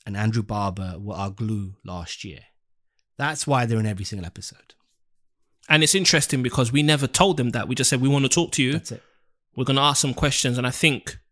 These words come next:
Speaker 2: when your default setting in life is to add value,
Speaker 1: That's right.
Speaker 2: you just add value wherever you go. So no, shout out to, to Dart and Andrew Barber. Um, Andrew Barber's been amazing and really supportive.
Speaker 1: Yeah,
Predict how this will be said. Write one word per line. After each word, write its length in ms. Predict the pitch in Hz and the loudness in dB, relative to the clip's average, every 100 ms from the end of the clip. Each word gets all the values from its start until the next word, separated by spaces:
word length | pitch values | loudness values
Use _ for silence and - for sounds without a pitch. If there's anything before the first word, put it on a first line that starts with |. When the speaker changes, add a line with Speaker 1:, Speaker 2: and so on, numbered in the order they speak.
| _ _ _ | _ _ _
Speaker 2:
when 180 | 127 139 | 0 2
your 140 | 151 | 2
default 500 | 139 160 160 - 139 | 2 0 2 0 2
setting 380 | - 160 - 151 | 2 0 0 0
in 100 | 135 | 0
life 260 | 127 151 - | 2 0 0
is 100 | 131 | -2
to 200 | - 131 | -2 -2
add 120 | 131 | -2
value, 500 | 123 131 135 151 202 - _ | -2 0 2 0 -2 -12 _
Speaker 1:
That's 240 | - 113 - | -14 -14 -14
right. 140 | 117 - _ _ _ | -16 -18 _ _ _
Speaker 2:
you 120 | 123 | -4
just 180 | 123 - | 0 4
add 160 | 135 127 | 4 4
value 320 | 131 120 120 | 0 0 0
wherever 300 | 123 120 120 | 0 -2 -2
you 160 | 113 | -6
go. 200 | 110 117 | -4 -2
So 140 | 110 120 | -2 -2
no, 120 | 113 | 0
shout 320 | - 143 151 | 0 4 2
out 80 | 139 | 2
to, 180 | 139 120 | 0 0
to 160 | - | -2
Dart 400 | 113 123 120 117 - _ _ | -4 0 2 2 -4 _ _
and 140 | 127 117 | -8 -4
Andrew 300 | 127 120 117 | -2 -2 -2
Barber. 540 | 113 110 113 113 120 _ _ _ _ _ _ | 0 0 0 -2 -4 _ _ _ _ _ _
Um, 260 | 120 117 113 | -4 -2 0
Andrew 240 | 143 147 127 | 2 4 4
Barber's 300 | 127 117 117 | 2 2 -4
been 160 | 120 | -4
amazing 360 | 117 123 117 113 | -2 -2 -2 -2
and 80 | 123 | -2
really 140 | 127 | -2
supportive. 520 | - - 160 120 - - | -4 -2 -2 -2 -8 -2
Speaker 1:
Yeah, 140 | 196 | 2